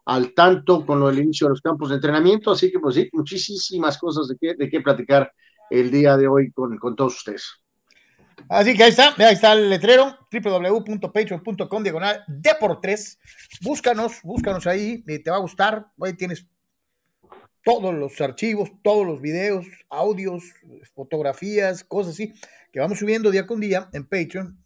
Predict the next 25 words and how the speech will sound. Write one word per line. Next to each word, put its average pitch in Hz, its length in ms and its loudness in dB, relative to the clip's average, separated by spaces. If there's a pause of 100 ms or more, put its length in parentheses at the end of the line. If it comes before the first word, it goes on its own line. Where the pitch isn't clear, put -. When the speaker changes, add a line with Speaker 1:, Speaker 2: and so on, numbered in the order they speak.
(120)
Speaker 2:
algunas 139 400 -8
también. 147 400 -8 (400)
Eh, 139 300 -10
busquen 226 320 -8
la 208 160 -8
pestaña 202 400 -6
de 170 180 -10
comunidad, 143 760 -8
por 135 140 -14
favor, 139 500 -8
en, 156 640 -10 (600)
en 143 120 -12
YouTube. 156 320 -8 (920)
Eh, 131 260 -8
son 147 160 -10
fotografías 208 720 -2
con 135 380 -10
noticias 156 480 -8
y - 20 -12
comentarios, 180 960 -4
este, 127 640 -8
y 127 320 -12
nos 123 160 -12
gustaría 135 400 -4
que, - 240 -8